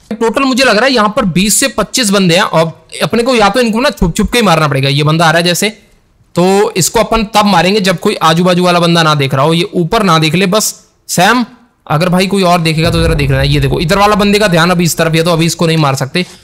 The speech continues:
जब वो मुड़ जाएगा उसके बाद अपन इसको मारेंगे। मुड़ जा भाई, मुड़ जा, मुड़ जा, मुड़ जा, मुड़ गया, मुड़ गया। ओके, अब इसकी बारी। चल बेटा, यहाँ से बस मुझे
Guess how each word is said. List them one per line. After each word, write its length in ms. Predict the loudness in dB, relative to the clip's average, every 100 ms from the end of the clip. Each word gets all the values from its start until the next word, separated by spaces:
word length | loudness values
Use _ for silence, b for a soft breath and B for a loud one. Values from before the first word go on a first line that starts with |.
| _
जब 180 | -2 2
वो 100 | 2
मुड़ 200 | 2 2
जाएगा 280 | 2 2 2
उसके 220 | 0 -2
बाद 260 | 0 2 2
अपन 180 | 0 -2
इसको 180 | -2 -2
मारेंगे। 320 | 0 0 0
मुड़ 180 | 0 0
जा 140 | 0
भाई, 180 | 0 0
मुड़ 160 | 0
जा, 100 | 0
मुड़ 160 | 0 0
जा, 100 | 0
मुड़ 140 | 0
जा, 120 | 0 0
मुड़ 140 | 0
गया, 120 | 0
मुड़ 140 | 0 0
गया। 140 | -2 -6 _ _
ओके, 220 | -10 -10 -12 _ -6
अब 100 | -4
इसकी 220 | -4 -4
बारी। 220 | -4 -6 -14 _ -20 -20 _ _ -2
चल 320 | 0 2 2
बेटा, 260 | 0 -2 -8 -14 -8 -2
यहाँ 120 | -2
से 100 | 0
बस 240 | -2 0
मुझे 340 | 2 2 0